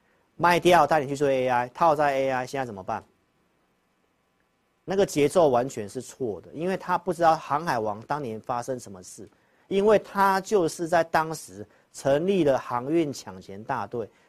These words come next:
趁热度为了要收会员，让散户套在高点。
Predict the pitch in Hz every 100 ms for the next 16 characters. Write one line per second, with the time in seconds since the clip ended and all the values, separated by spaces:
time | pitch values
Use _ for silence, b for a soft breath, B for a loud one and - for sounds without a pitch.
0 | b - 214 190 202 196 180 180 165 156
1 | 139 147 - 139 131 131 101 85 _ b
2 | b 180 175 - 127 101 156 139 - 156
3 | 127 123 107 98 95 90